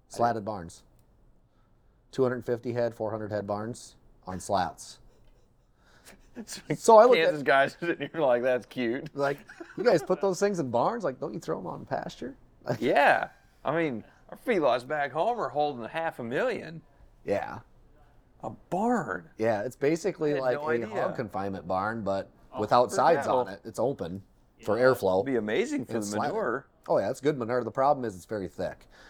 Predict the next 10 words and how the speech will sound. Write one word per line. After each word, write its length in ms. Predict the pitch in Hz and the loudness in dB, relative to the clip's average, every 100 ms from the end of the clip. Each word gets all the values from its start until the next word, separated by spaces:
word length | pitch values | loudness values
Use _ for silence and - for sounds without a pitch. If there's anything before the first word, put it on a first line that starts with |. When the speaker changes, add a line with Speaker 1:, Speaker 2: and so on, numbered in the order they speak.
| - | -20
Speaker 2:
So 160 | - 113 | -6 0
these 180 | 120 110 | 0 2
guys 320 | 117 107 101 | 2 2 0
usually 260 | 110 104 | -4 -4
run 240 | 95 95 95 | -2 -2 -2
their 240 | 87 85 78 | -4 -6 -4
downspouts 760 | 92 101 - 131 143 151 - - | -2 -4 -2 0 0 -2 -14 -10
into 300 | 98 87 92 | -10 -8 -6
their 340 | 82 78 78 - | -6 -6 -8 -12
manure. 360 | 82 120 73 | -8 -6 -8